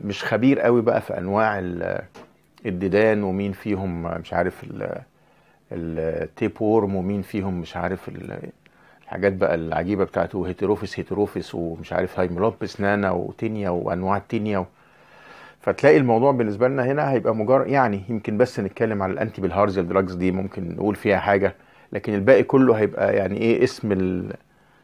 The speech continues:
الهلمنثيك، يعني ال-، الديدان وعلاجها إيه. يعني إن شاء الله لسه بدري عقبال ما نوصل لهم، فربنا يسهل إن شاء الله. يبقى ده بالنسبة لنا كده الإيه السكيم بتاعنا إن شاء الله اللي هنمشي عليه. طيب،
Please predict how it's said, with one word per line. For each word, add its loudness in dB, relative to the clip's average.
الهلمنثيك، -2
يعني 0
ال-، -8
الديدان 0
وعلاجها 4
إيه. -12
يعني 0
إن -4
شاء 0
الله 4
لسه -4
بدري -2
عقبال 2
ما 0
نوصل -4
لهم، 0
فربنا -2
يسهل -8
إن -20
شاء -6
الله. -18
يبقى 2
ده 10
بالنسبة 4
لنا 2
كده 4
الإيه 2
السكيم 0
بتاعنا 0
إن -6
شاء 0
الله 0
اللي 0
هنمشي -2
عليه. 0
طيب، 2